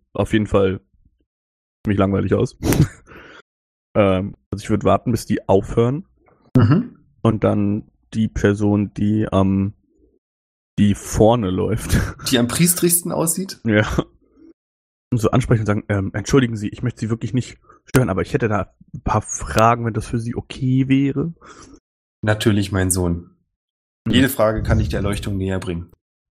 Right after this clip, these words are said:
Speaker 2: Denn
Speaker 1: Ja.
Speaker 2: Wissen ist Macht. Was kann ich für dich tun?
Speaker 1: Ähm, also wir hatten ja das letzte Mal etabliert, dass es diese Gottheit gibt. Ich hab allerdings alles dazu wieder vergessen.
Speaker 2: Oh, war das der Gott der untergehenden Sonne?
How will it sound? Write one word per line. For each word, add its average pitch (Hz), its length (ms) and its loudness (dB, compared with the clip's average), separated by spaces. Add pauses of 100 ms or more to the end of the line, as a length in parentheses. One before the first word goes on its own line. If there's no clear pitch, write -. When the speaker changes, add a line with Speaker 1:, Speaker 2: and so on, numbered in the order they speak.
(480)
Speaker 2:
Denn 92 120 2
Speaker 1:
Ja. 104 60 4
Speaker 2:
Wissen 123 260 4
ist - 200 0
Macht. - 280 -2
Was 110 160 2
kann 104 160 2
ich 95 80 -4
für 101 80 -2
dich 92 160 -4
tun? 90 340 -6 (460)
Speaker 1:
Ähm, 98 320 2
also 101 180 -4
wir 101 80 2
hatten 104 220 0
ja 110 40 0
das 104 140 -2
letzte 101 300 -4
Mal 101 100 2
etabliert, 110 460 0
dass - 280 -4 (840)
es 101 160 -2
diese 104 220 0
Gottheit 107 340 2
gibt. - 320 -8 (840)
Ich - 240 -4
hab - 220 0
allerdings 104 380 0
alles 107 220 -2
dazu 104 260 -2
wieder 104 120 0
vergessen. 101 400 -2 (180)
Speaker 2:
Oh, 95 200 -2
war 101 100 8
das 104 140 0
der 104 140 -2
Gott 110 240 -4
der 104 420 -2 (120)
untergehenden 135 720 0
Sonne? 156 400 -4